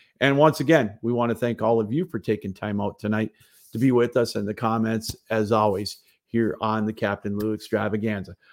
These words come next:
All right. We wanna thank you again for joining us. That's gonna do it. Merry Christmas, everybody. This reminder, keep your heads up, keep your sticks down,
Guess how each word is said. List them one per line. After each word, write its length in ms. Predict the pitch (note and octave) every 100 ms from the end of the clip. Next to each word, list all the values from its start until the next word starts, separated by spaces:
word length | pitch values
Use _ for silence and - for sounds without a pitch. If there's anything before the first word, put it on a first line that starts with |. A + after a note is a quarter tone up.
| _ -
All 120 | F3
right. 260 | G3+ G#3 - - _ _ _
We 100 | C3
wanna 280 | C#3 D3 D3+
thank 280 | E3+ E3+ E3
you 100 | D#3+
again 260 | C#3 E3
for 100 | D#3+
joining 320 | C#3 D#3 E3 E3+
us. 220 | E3 -
That's 240 | C#3 C3+
gonna 180 | D3+ C#3
do 200 | B2 F#3+
it. 100 | A3 - - _ _ _ -
Merry 240 | F3 A#3+
Christmas, 580 | A#3+ A3 G#3+ F3+ E3 F3+
everybody. 520 | E3 D3 B2 D3+ D3+
This 220 | D#3+ E3
reminder, 520 | D#3+ D#3 D#3 D3 C#3 _
keep 180 | - -
your 100 | C3
heads 280 | D3 C3+ C3
up, 240 | D3 - _ _ _ _
keep 180 | - -
your 80 | A#2
sticks 320 | - D3+ -
down, 460 | C#3 D3 C#3+ C#3